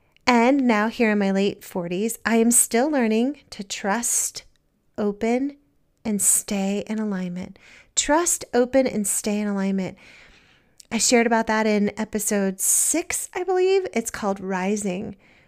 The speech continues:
where I talk about letting go of what no longer serves us. Our quote-unquote job is to trust,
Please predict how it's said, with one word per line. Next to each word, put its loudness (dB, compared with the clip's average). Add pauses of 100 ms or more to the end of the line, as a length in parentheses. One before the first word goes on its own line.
where 2
I 0
talk -2
about 0
letting 2
go 4
of -2
what -4
no 0
longer -2
serves -6
us. -6 (1160)
Our 4 (120)
quote-unquote 2
job 0
is -2
to -8
trust, 0